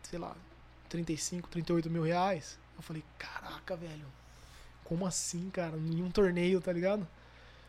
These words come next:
E aí eu acho que foi aí. É, a partir desse torneio, eu comecei a jogar todas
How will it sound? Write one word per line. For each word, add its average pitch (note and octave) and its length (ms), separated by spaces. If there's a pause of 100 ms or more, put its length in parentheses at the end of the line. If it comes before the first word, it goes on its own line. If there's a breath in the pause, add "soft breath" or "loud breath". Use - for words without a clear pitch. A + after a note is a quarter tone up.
(360 loud breath)
E A3 120
aí G#3+ 80
eu A3+ 100
acho A#3 140
que - 80
foi A#3+ 200
aí. A3 280 (480)
É, E3+ 440
a D#3+ 40
partir G3 340
desse G#3 340
torneio, F3+ 520
eu E3 60
comecei F#3 420
a - 20
jogar F3+ 320
todas A#3 400